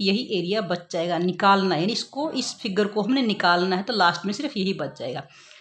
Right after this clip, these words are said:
निकालना मतलब माइनस करना। तो यहाँ से हम एरिया निकाल लेंगे। इस क्वेश्चन को आप फिगर में ही मेंशन कर ले, फिर उसके according। अब जो बग-, बिग रेक्टेंगल उसकी लेंथ है हंड्रेड मीटर और ब्रेथ है हमारे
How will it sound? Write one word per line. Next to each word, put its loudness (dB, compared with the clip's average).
निकालना 4
मतलब 0
माइनस 2
करना। -10
तो -2
यहाँ 4
से 2
हम 6
एरिया 6
निकाल 4
लेंगे। 4
इस -2
क्वेश्चन 4
को 2
आप 2
फिगर 0
में 4
ही 0
मेंशन 2
कर 0
ले, -2
फिर 0
उसके -2
according। 2
अब 0
जो 4
बग-, 0
बिग 2
रेक्टेंगल 4
उसकी 0
लेंथ 2
है 2
हंड्रेड 4
मीटर 0
और 0
ब्रेथ 2
है 4
हमारे 4